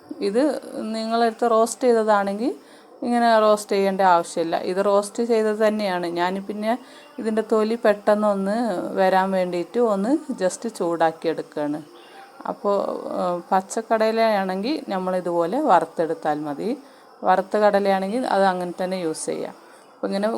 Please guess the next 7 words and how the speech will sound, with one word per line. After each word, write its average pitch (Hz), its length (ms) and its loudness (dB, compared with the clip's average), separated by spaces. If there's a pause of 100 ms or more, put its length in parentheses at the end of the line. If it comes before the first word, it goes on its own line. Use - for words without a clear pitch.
(180)
ചൂടാക്കുമ്പോൾ 220 680 2
അതിൻ്റെ 190 300 -2
തൊലി 190 220 -2 (100)
പെട്ടെന്ന് 202 460 -2
വരാൻ 170 240 0 (100)
വേണ്ടിയിട്ടാണ്. 160 560 -4 (680)
ഇനി 226 120 -2